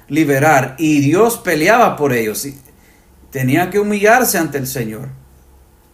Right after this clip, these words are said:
Y ellos después veían la gloria de Dios, porque venían a Dios. Y aún en el tiempo de Jesús, ¿qué es lo que vemos en el tiempo de Jesucristo? Cuando Jesucristo vino,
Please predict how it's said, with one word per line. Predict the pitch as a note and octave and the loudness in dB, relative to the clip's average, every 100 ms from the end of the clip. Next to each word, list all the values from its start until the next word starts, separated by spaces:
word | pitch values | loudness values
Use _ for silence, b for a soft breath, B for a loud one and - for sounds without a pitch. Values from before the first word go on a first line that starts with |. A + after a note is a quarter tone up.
| _ _ - | _ _ -8
Y | C#3+ B2+ | -2 0
ellos | C3 E3+ F#3 | 2 0 -2
después | F#3+ G3+ G3 | -4 -2 0
veían | G3 F#3+ A#3 G3 D#3+ | 0 2 2 2 2
la | C3 | 0
gloria | B2+ B2+ A#2+ | 0 -2 -4
de | A2 | -6
Dios, | G#2+ A2 G2 - - - | -6 -8 -10 -12 -16 -8
porque | E3 G#3 F#3+ - A#2+ B2 b b b A2+ | 0 0 0 -6 -10 -10 b b b -10
venían | B2+ B2 D#3+ G3 G3 | -2 0 2 2 0
a | F#3+ F#3 | 0 -2
Dios. | F#3 D#3+ C3 - - - b b b - | -4 -4 -6 -8 -10 -14 b b b -6
Y | C#3 | 0
aún | F3 G#3 B3+ | 2 4 2
en | A3+ | 0
el | G#3+ G3 | 0 -2
tiempo | A#3+ C4+ B3+ A#3+ | 0 0 0 0
de | G#3+ | 2
Jesús, | G#3+ G3+ F3 C#3 | 2 0 -4 -2
¿qué | A#3 | -2
es | A#3+ | -2
lo | B3+ | -2
que | B3 A3 | -2 0
vemos | A#3 A3 F#3+ | 0 0 -2
en | |
el | E3+ - | -4 -2
tiempo | D#3+ D3 C3+ | -4 -2 -4
de | B2 | -4
Jesucristo? | A2+ - B2 - C#3 B2+ - - - - _ _ _ _ _ _ _ _ - | -6 -8 -10 -4 -2 -2 -8 -14 -18 -20 _ _ _ _ _ _ _ _ -4
Cuando | D#3+ D3+ D#3 D#3 | 0 2 2 2
Jesucristo | D3+ - - B3 A3+ - A3 | 0 -2 -6 -6 -4 0 0
vino, | G#3+ F#3 C#3+ A#2+ C3 | 0 -2 -2 -2 -8